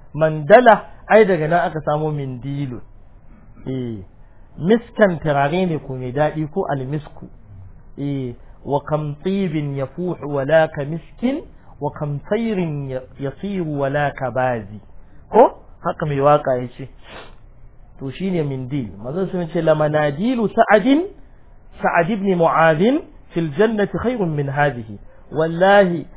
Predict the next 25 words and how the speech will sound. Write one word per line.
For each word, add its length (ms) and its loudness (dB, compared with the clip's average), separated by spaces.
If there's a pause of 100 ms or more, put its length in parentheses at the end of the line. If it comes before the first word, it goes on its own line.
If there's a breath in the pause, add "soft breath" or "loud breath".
(200 soft breath)
handkerchief 600 2 (140)
ko 220 4
tissues 380 -2 (760 soft breath)
da 520 4
tishu 360 -4
ɗin 280 0
da, 360 6 (400 loud breath)
ah, 320 -6
Sayyiduna 640 0
Sa'ad 240 0
ibn 140 -4
Mu'adh 420 0
yake 380 -4
share 320 8
majina 480 4
da 120 -2
shi 200 -8
a 80 -2
cikin 260 -8
aljanna, 600 2 (240 loud breath)
wallahi 300 6
ya 40 -2
fi 60 -6
wannan 260 -2 (120)
alkhairi. 380 -6